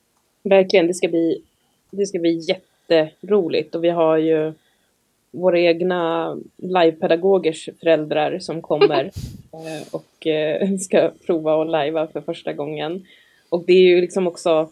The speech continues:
Speaker 1: bredd i vana också. Alltså
Speaker 2: Ja.
Speaker 1: det är vissa som är jätteerfarna lajvare och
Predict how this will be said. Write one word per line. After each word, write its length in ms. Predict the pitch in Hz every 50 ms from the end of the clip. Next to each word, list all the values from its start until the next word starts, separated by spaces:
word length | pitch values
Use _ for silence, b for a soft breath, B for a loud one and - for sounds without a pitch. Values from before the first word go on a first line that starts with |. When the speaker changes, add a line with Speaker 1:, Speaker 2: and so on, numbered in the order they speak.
| _ _ _ _ _ _ _ _ _
Speaker 1:
bredd 500 | - 165 170 185 185 175 170 170 165 160
i 600 | - - 180 175 170 165 165 160 160 151 147 - - - - - - - - _
vana 720 | - 165 170 196 185 170 156 156 156 180 208 208 185 -
också. 520 | - 254 - - - - - 143 - - - -
Alltså 240 | 175 165 - - 180
Speaker 2:
Ja. 80 | 165 -
Speaker 1:
det 100 | 180 170
är 40 | 165
vissa 320 | - _ _ _ - 190
som 220 | 185 202 180 180 165
är 120 | 156 156
jätteerfarna 1120 | 170 180 190 - _ _ _ _ - 156 156 151 156 151 156 - 247 233 226 226 226 226 220
lajvare 640 | 220 214 214 214 214 208 220 220 226 233 240 254 -
och 160 | - 208 202